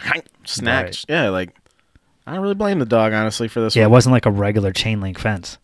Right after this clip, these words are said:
Speaker 1: And that kid was probably, like, you know, doing it for, I'm, I'm sure it wasn't the first time he's ever
Speaker 2: Well,
Speaker 1: done it.
Speaker 2: it said he did it to pet the dog, so I don't know.
Speaker 1: Yeah, but the dog doesn't know that. Dog just
Speaker 2: No,
Speaker 1: sees
Speaker 2: no,
Speaker 1: this
Speaker 2: I
Speaker 1: thing
Speaker 2: know.
Speaker 1: coming up from the grass.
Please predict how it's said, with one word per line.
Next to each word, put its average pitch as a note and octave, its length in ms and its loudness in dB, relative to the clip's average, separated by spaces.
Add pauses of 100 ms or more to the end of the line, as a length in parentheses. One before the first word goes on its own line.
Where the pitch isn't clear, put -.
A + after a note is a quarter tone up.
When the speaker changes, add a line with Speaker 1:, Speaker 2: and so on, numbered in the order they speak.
Speaker 1:
And C#3+ 100 -6
that D3 140 -4
kid E3 180 0
was D#3 100 0
probably, E3 580 0
like, C#3+ 220 4 (140)
you C#3 140 -10
know, - 60 -14 (120)
doing C3 300 0
it A#2+ 180 -2
for, A#2 380 -2 (320)
I'm, G#2 160 -6
I'm G#2+ 160 -8
sure C3+ 160 -2
it B2 40 0
wasn't B2 180 0
the A2 60 -4
first C3 240 -4
time F#2 200 -4
he's F#2+ 120 -8
ever G2 120 0
Speaker 2:
Well, A2 100 0
Speaker 1:
done E2+ 180 -6
it. F#2+ 60 -4
Speaker 2:
it - 80 -4
said B2 260 0
he A2+ 60 -2
did G2+ 180 -2
it G2 100 -6
to - 80 -8
pet - 260 -4
the F2 100 -8
dog, E2 300 -14
so - 100 -14 (600)
I G2+ 60 -6
don't E2+ 120 -10
know. F2 180 -10 (200)
Speaker 1:
Yeah, D#3 60 -8
but C#3 80 -6
the A#2 60 -10
dog D3+ 220 -4
doesn't G2+ 220 -6
know E2 160 -10
that. A2+ 320 -6
Dog C#3+ 200 -4
just C#3 140 0
Speaker 2:
No, C3 60 10
Speaker 1:
sees B2+ 80 8
Speaker 2:
no, C3 80 6
Speaker 1:
this A2+ 100 2
Speaker 2:
I A2+ 40 -2
Speaker 1:
thing B2 160 2
Speaker 2:
know. - 40 -4
Speaker 1:
coming C3 220 -2
up C3 100 0
from B2+ 140 -8
the G#2+ 60 -4
grass. A2+ 460 -4